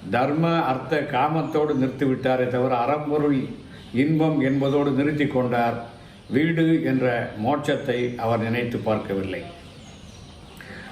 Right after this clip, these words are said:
அப்படிப்பட்ட திருக்குறளில் முறை செய்தல் என்ற ஒரு சொல்லால் நீதிமன்ற நடவடிக்கைகள் நமக்கு காட்டப்பட்டிருக்கின்றன. ஏ-, ஏனென்று சொன்னால்,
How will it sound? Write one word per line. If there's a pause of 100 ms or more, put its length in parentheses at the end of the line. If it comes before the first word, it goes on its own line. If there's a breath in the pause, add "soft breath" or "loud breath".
(120)
அப்படிப்பட்ட (240)
திருக்குறளில் (480 loud breath)
முறை
செய்தல்
என்ற
ஒரு
சொல்லால் (540 loud breath)
நீதிமன்ற
நடவடிக்கைகள் (100)
நமக்கு
காட்டப்பட்டிருக்கின்றன. (2250 loud breath)
ஏ-,
ஏனென்று
சொன்னால்,